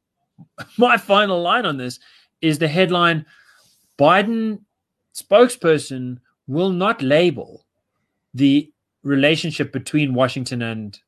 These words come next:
the Taliban," says it's, quote, "hard to define." <laughs> That is a signature failure in diplomatic relations. If you can't define the relationship that you have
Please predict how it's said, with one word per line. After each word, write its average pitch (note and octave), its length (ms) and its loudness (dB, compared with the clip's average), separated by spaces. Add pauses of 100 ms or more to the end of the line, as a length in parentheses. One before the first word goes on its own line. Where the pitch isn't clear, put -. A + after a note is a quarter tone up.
(100)
the C3 100 -10
Taliban," D#3+ 540 -2 (500)
says E3 520 2 (720)
it's, D#3+ 320 -2 (100)
quote, D#3 320 2 (120)
"hard C#3 440 2 (160)
to - 100 -10
define." B2 720 -8 (2500)
<laughs> - 20 -18 (920)
That F#3+ 320 2
is D#4+ 140 4
a D4 80 2
signature C#4 760 0
failure C#3+ 720 -2
in D3+ 160 -4
diplomatic D3+ 520 -2
relations. A2+ 460 -6
If E3 160 -12
you A3 80 -2
can't E4 340 0
define G#3 520 2
the F#3+ 100 4
relationship D3+ 640 2
that C3+ 160 -8
you C3 100 0
have G#2 680 -8